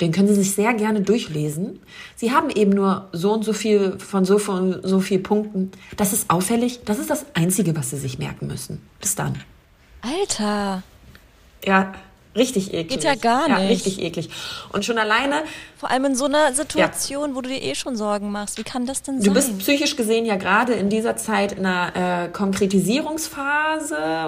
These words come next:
Speaker 1: oder, ja, Konkretisierung, Antizipationsphase. Das heißt, dein Kopf ist rein psychologisch gesehen eh schon, ähm,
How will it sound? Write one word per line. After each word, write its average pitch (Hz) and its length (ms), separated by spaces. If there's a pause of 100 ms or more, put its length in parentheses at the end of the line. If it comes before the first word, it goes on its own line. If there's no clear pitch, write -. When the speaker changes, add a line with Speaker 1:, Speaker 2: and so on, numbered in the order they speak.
Speaker 1:
oder, - 320 (140)
ja, 190 120
Konkretisierung, 202 720
Antizipationsphase. 196 1400 (340)
Das 196 200
heißt, 240 440 (220)
dein 196 200
Kopf 277 460
ist - 300
rein 262 360 (340)
psychologisch 254 760
gesehen 165 540 (380)
eh 277 200
schon, 180 520 (480)
ähm, 175 300